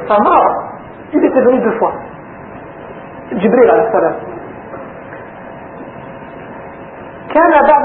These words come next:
السلف يختمون القرآن في كل ثلاثة ليال. Il y avait parmi les deux prédécesseurs, au bout de trois nuits, c'est-à-dire trois jours et trois nuits, bien sûr, ils terminaient le Coran en entier, ils le lisaient.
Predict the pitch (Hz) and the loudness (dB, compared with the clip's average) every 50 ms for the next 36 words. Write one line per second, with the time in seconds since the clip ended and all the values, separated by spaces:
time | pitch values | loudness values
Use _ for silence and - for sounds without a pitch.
0 | 262 - 277 320 294 269 294 294 - - - - - - - - - - - - | 2 0 2 2 4 4 4 2 0 -2 -8 -10 -14 -16 -16 -18 -18 -16 -10 -2
1 | 247 247 - - - - 269 269 302 311 277 254 240 - 240 247 247 - 294 320 | -2 -2 -2 -2 0 2 4 6 6 6 6 6 4 6 4 4 4 6 4 4
2 | 311 269 - - - - - - - 240 - - - 339 294 277 269 269 - - | 2 0 -4 -8 -12 -14 -12 -4 -4 -4 -2 2 2 4 4 4 4 2 4 4
3 | 240 254 285 285 269 226 - - 208 190 185 196 196 190 - - - - - - | 4 4 4 4 2 0 0 2 2 4 6 6 6 6 4 0 -2 -6 -10 -12
4 | - - - - - 339 226 208 262 294 302 359 294 - 277 254 277 - 480 - | -14 -16 -14 -8 -2 0 2 6 8 8 8 8 6 6 4 4 6 6 4 4
5 | - 320 - - - 226 233 233 - 233 226 - - 302 311 - - - 247 233 | 4 2 2 2 2 4 4 4 4 2 0 2 4 2 2 2 2 2 4 4
6 | 285 254 247 - - - - 294 285 262 247 254 320 370 - - - - - 196 | 6 4 4 2 0 2 4 6 6 6 6 6 4 4 4 2 -6 -4 -2 0
7 | 185 185 175 - - 226 208 202 214 202 190 175 - - 220 269 320 247 247 247 | 0 0 0 0 2 2 4 4 4 2 2 2 0 0 0 0 2 4 4 2
8 | 240 - 339 370 349 - - - - - - - - - - - 269 262 - - | 4 4 0 0 0 -2 -12 -14 -14 -14 -16 -16 -16 -12 -2 0 2 2 4 4
9 | 247 240 262 277 277 247 233 - 240 240 226 220 - 226 220 214 190 - - - | 4 4 6 6 6 6 6 4 4 4 4 4 4 4 4 4 2 0 -2 -6
10 | - - - - - - - 202 190 208 202 202 175 175 180 - | -6 -8 -12 -16 -14 -6 -2 2 4 4 4 4 2 0 -4 -6